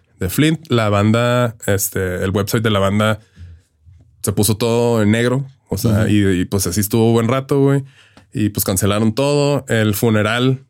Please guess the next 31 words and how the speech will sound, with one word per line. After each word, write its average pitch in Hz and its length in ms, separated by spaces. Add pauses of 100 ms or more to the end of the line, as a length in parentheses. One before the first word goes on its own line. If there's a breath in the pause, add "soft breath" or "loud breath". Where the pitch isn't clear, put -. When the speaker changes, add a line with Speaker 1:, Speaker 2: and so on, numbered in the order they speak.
(160)
Speaker 1:
de 98 480
Flint 120 560
fue 110 440
el 113 380
veintinueve 110 360
de - 20
marzo 113 220
del 117 80
dos 110 100
mil 110 120
diecinueve. 120 520 (760 soft breath)
Había 113 260
una 127 180
fila 139 540
de, 107 640 (180)
este, - 400
de 90 340
gente 120 400
que 101 200
estaba 104 280
acompañando 104 600
ahí 110 400 (220)
a, 95 500
al, 90 220
al 87 140
funeral 104 460
de 110 140
uno 107 220
punto 123 240
cinco 120 260
millas 107 640